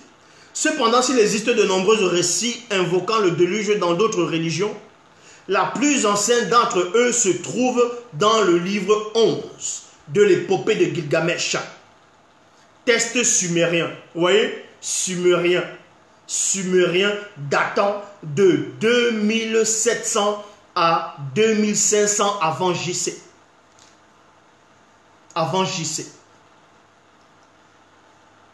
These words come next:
Ceux qui ont apporté, ils disent qu'ils ont apporté soi-disant la langue hébraïque, l'hébreu.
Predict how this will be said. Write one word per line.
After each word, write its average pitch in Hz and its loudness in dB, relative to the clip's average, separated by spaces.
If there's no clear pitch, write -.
Ceux 277 -2
qui 269 0
ont 240 4
apporté, 214 0
ils 202 -4
disent 226 -2
qu'ils 220 -2
ont 202 4
apporté 180 2
soi-disant 180 -2
la 160 2
langue 170 -2
hébraïque, 151 -4
l'hébreu. 147 -4